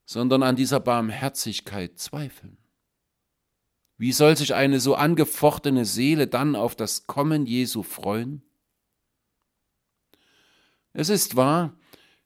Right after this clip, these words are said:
Jesus wird nicht armselig auf diese Welt kommen, wie es in Bethlehem geschehen ist.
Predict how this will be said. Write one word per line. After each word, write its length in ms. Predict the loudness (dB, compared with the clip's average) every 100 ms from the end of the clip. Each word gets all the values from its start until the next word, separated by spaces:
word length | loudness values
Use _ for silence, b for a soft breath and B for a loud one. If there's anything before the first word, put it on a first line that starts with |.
| _
Jesus 420 | 2 4 4 2 4
wird 180 | 4
nicht 280 | 4 2 2
armselig 600 | 2 4 4 2 2 2
auf 100 | 0
diese 300 | 0 0 4
Welt 260 | 6 4 4
kommen, 360 | 2 4 2
wie 160 | 4 2
es 160 | 2 2
in 220 | 0 2
Bethlehem 480 | 0 0 -2 0 -2
geschehen 440 | -4 -4 -4 -6
ist. 300 | -10 -18 -20